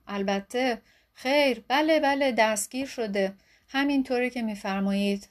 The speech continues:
اون قو مال همه ما بود. از همین امروز برای استخر پلیس گشت می‌فرستیم. مطمئن باشید روز شما هم بخیر." همین که گوشی رو گذاشت، داد کشید:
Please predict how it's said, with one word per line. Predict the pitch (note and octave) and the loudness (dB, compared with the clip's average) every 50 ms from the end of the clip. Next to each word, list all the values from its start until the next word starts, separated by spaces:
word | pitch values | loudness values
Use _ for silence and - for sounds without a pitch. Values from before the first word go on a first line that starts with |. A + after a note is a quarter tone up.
| _ _ | _ _
اون | - A#3+ A#3+ A#3+ A#3+ A#3 A#3 A#3 _ _ _ _ _ _ - | -8 -6 -4 -4 -2 -4 -4 -6 _ _ _ _ _ _ -6
قو | A3+ A#3 A#3+ A#3+ B3 A#3 | -4 -2 0 0 0 0
مال | A3+ A3 A3 A3+ A#3 | 0 2 2 2 2
همه | A#3 G3+ G#3 G3+ G3 G3 A3 A3+ A#3 A3+ | 0 0 -2 0 0 0 0 0 0 0
ما | G#3 G3+ G3 F#3+ | 0 0 0 -2
بود. | F3+ F#3+ F#3+ F#3 F#3 - _ _ _ _ _ _ - | -2 -2 -4 -4 -4 -6 _ _ _ _ _ _ -8
از | - A3 A3 - | -6 -4 -2 -2
همین | B3 B3 B3+ B3+ A3+ | 0 0 0 0 0
امروز | G3+ A3 A3 G#3+ G#3+ A#3 B3 A#3 - | 0 0 -2 -2 -2 -4 -4 -4 -2
برای | - G#3 G3+ G#3 A3 A#3 A#3 | 0 0 0 2 0 0 -2
استخر | - - G#3 G3+ - - - A3 A3+ A3+ - - - - | -2 -2 -4 -4 -6 -4 -4 -4 -4 -4 -6 -10 -14 -10
پلیس | G#3 G#3 G3+ A3 G#3+ - A3+ | -6 -6 -4 -4 -4 -6 -6
گشت | A3 G3 G#3 G#3 G#3 G#3 G#3 G#3 - - | -6 -4 -4 -4 -4 -4 -6 -8 -10 -8
می‌فرستیم. | G3+ G3 G3 - - F#3+ F#3+ G3 - - G3+ G3+ | -8 -8 -8 -6 -8 -8 -8 -8 -8 -6 -4 -4
مطمئن | G#3 A3 A3+ A3 - - A3 A3+ B3+ C4 C4 | -2 -2 -4 -6 -6 -4 -2 0 2 2 2
باشید | A#3 G#3 G3+ G3+ - G3+ F#3 F3+ F#3 _ _ _ _ _ _ | 2 0 -2 -4 -6 -6 -8 -8 -8 _ _ _ _ _ _
روز | - G3+ G3+ G#3 A3 | -12 -8 -6 -6 -6
شما | A3 - G#3+ F#3+ G3 G3+ G#3 | -6 -4 -4 -2 -2 -2 -2
هم | G#3+ A3 G#3 | -2 -4 -4
بخیر." | G3 F#3+ G3 - G#3 G3+ G3 F#3 F#3+ - _ _ _ _ _ _ _ _ _ _ _ _ _ _ _ _ _ _ _ - - _ _ _ _ _ _ _ - D4+ | -4 -6 -4 -2 0 0 0 0 -2 -8 _ _ _ _ _ _ _ _ _ _ _ _ _ _ _ _ _ _ _ -20 -20 _ _ _ _ _ _ _ -4 0
همین | D4+ D#4+ E4 E4 | 2 2 4 2
که | D#4 D#4+ D4+ | 2 2 0
گوشی | A#3 A#3 A3+ - - A#3 | -2 -2 -6 -6 -4 -4
رو | A3+ A3+ A3+ | -2 -2 -2
گذاشت، | A3 A3+ A3 G#3 A3 A#3 A#3+ B3 B3+ C4 B3+ - - - | -2 -4 -4 -2 -2 0 0 0 0 -2 -4 -6 -6 -4
داد | A#3 A#3+ B3+ B3 | -2 -2 -2 -4
کشید: | - - B3+ A#3+ - - B3+ B3 A#3+ - | -4 -6 -6 -4 -4 -2 -2 -4 -4 -6